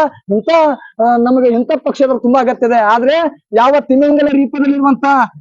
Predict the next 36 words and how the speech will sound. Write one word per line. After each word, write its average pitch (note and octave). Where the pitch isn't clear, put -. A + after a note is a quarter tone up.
ಏನ್ B3
ಸರ್ಕಾರಗಳು D4
ಸಂಪೂರ್ಣವಾಗಿ C#4+
ನಿದ್ದೆ A3+
ವ್ಯವಸ್ಥೆ C#4
ಅಲ್ಲವ, D4
ಇಂಥದಕ್ಕ C#4
ಮುಂದಿನ C4+
ದಿನಗಳಲ್ಲಿ C4+
ಒಂದ್ D4
ವೇಳೆ D4+
ಇವತ್ತು C4+
ನಾಲ್ಕು C4
ದಿನ C#4
ಆಯ್ತು B3
ಸರ್ಕಾರ C#4+
ಹದಿನೇಳು C#4
ತಾರೀಕು C#4+
ರಾಜ್ಯದ C#4
ಮುಖ್ಯಮಂತ್ರಿ C#4+
ಸನ್ಮಾನ್ಯ C#4+
ಸಿದ್ದರಾಮಯ್ಯ C#4+
ಸಾಹೇಬ್ರು C#4
ಬರ್ತಾ C#4
ಇದಾರೆ. C#4
ಒಂದ್ G#3+
ವೇಳೆ D#4
ಇವತ್ತು D4
ಸಿಂಧುತ್ವ C#4
ಪ್ರಮಾಣ D4
ಪತ್ರ C#4
ಎರಡ್ C#4
ಮೂರ್ C#4+
ದಿನದಲ್ಲಿ C#4+
ಕೊಡದೇ C4+
ಇದ್ದಲ್ಲಿ C4+